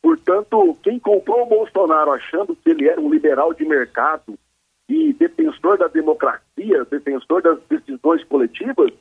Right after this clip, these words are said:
eu não sei o que bebeu antes de votar, porque não fazia sentido.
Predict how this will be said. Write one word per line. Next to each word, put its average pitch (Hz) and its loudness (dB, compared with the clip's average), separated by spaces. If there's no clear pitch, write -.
eu - 2
não 247 -6
sei 247 0
o 254 0
que 247 -8
bebeu 226 2
antes - -2
de 381 -8
votar, 196 0
porque - -6
não 349 -10
fazia 226 -4
sentido. 233 -10